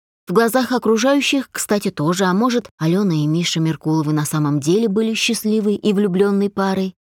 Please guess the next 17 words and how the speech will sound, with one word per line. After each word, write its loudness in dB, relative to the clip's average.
Они 2
и 2
не 2
ругались, 0
понимали 2
друг -2
друга, 0
появлялись 2
на 0
всех -2
семейных 0
праздниках -2
и -2
праздниках -2
друзей 0
вместе -2
и 0